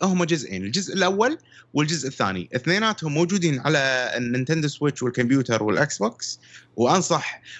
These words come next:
والأجزاء طبعًا أكيد مترابطة حق الناس اللي تسأل تقول والله هل في ترابط بينهم؟ نعم، في ترابط بينهم، ولكن مو،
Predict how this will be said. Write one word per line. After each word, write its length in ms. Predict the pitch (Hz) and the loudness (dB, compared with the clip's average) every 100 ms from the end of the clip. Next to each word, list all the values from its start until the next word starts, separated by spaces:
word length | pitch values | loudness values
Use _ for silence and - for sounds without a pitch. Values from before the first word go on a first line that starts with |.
| - | 0
والأجزاء 480 | 139 147 156 190 175 | 2 4 2 0 0
طبعًا 300 | 170 151 135 | -2 -2 -2
أكيد 240 | 190 147 | -2 -2
مترابطة 480 | 123 131 123 - 160 | -2 0 -2 -2 -4
حق 180 | - 107 | -2 -2
الناس 260 | 110 110 110 | -2 -2 -4
اللي 100 | 104 | -8
تسأل 440 | 127 87 101 98 | -10 -8 -6 -6
تقول 260 | 87 101 92 | -6 -4 0
والله 320 | 92 92 113 | 0 0 0
هل 80 | 107 | -2
في 100 | 107 | -2
ترابط 420 | 104 104 104 107 | 0 2 2 0
بينهم؟ 280 | 170 190 156 | 0 0 0
نعم، 240 | 123 139 | -2 -4
في 140 | 131 120 | -4 -6
ترابط 380 | 113 113 104 | 0 0 0
بينهم، 360 | 127 147 185 233 - - - | -2 0 0 -2 -10 -18 -4
ولكن 460 | 135 180 214 - 285 - - - | 2 4 2 0 -6 -8 -20 -6
مو، 560 | 143 180 214 214 202 | 0 2 4 2 -2